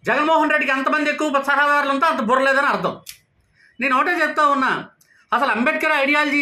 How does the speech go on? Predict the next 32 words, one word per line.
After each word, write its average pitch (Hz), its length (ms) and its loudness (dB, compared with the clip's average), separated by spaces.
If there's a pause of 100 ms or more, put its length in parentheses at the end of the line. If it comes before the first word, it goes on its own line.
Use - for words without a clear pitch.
ఏంటి, 233 200 -2 (120)
పవన్ 233 260 0
కళ్యాణ్ 294 360 -2
గారు 277 180 2
అసలు 226 140 -4 (100)
పార్టీ 226 300 0
ఎందుకు 285 260 0
పెట్టారు, 254 340 -2 (480)
అసలు 285 200 0 (100)
ఆయన 220 240 0
ఇది 214 100 -4 (140)
ఎలా 277 180 0
వెళ్తున్నారు 285 520 0
అనేది 254 280 0 (760)
కొ-, 190 120 -8 (140)
కొంతమందికి 370 500 0
మాత్రమే 320 360 0
తెలుస్తుంది, 285 340 -2
అందరికీ 277 340 -2
తెలియదు. 240 320 -2 (920)
అందులో 294 200 2 (180)
రాజకీయ 302 500 0
అజ్ఞానులు, 220 520 -2 (360)
రాజకీయం 233 400 -2
అనేసి 277 200 0
అంటే 285 200 -2
సీఎం 269 280 -2 (100)
అయిపోవటం 285 440 0
కాదయ్యా, 269 360 0 (460)
వ్యవస్థలో 269 400 0 (120)
మార్పు 269 300 0 (100)
తీసుకురావటం. 247 580 -2